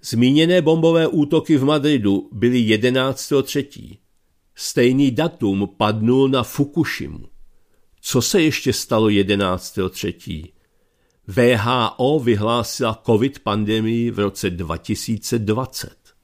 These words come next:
Zajímavá jsou také data devatenáctého a dvacátého dubna.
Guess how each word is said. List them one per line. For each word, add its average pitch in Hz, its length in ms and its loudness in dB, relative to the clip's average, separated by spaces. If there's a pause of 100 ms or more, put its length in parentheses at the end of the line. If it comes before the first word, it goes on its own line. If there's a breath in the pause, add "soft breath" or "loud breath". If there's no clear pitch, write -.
(1400)
Zajímavá 107 840 0
jsou 127 320 0
také 123 360 0
data 107 320 -2
devatenáctého 98 1300 -2
a 107 60 0
dvacátého 98 840 -2
dubna. 87 500 -2